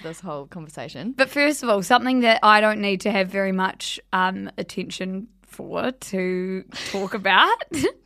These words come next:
Speaker 2: Harry and Olivia Wilde allegedly are taking a break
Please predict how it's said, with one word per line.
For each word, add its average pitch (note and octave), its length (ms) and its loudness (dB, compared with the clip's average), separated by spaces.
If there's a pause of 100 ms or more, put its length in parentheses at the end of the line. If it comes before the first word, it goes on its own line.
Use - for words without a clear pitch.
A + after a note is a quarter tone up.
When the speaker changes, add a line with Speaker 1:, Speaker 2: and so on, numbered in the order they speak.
(880)
Speaker 2:
Harry D4+ 460 6
and C4+ 220 2
Olivia A#3 760 2 (120)
Wilde G#3 720 2
allegedly G#3 840 0
are F#3+ 100 -2
taking G3 480 -6
a G3 40 -10
break F#3+ 680 -4